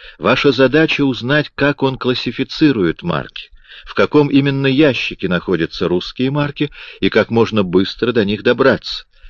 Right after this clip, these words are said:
Не зная этого, можно искать неделями". Эллиот хорошенько обдумал сказанное.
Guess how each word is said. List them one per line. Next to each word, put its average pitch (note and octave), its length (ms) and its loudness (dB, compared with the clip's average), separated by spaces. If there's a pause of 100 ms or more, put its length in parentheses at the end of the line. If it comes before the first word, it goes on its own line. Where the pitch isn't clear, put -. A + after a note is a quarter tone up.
(100)
Не D#2 140 -4
зная D2 360 0
этого, D#3+ 480 2 (320)
можно D2 340 -4
искать E2+ 380 -4
неделями". F#2+ 640 2 (1700)
Эллиот G#2+ 420 2
хорошенько G2+ 640 0
обдумал F2 560 0
сказанное. F#2 720 -4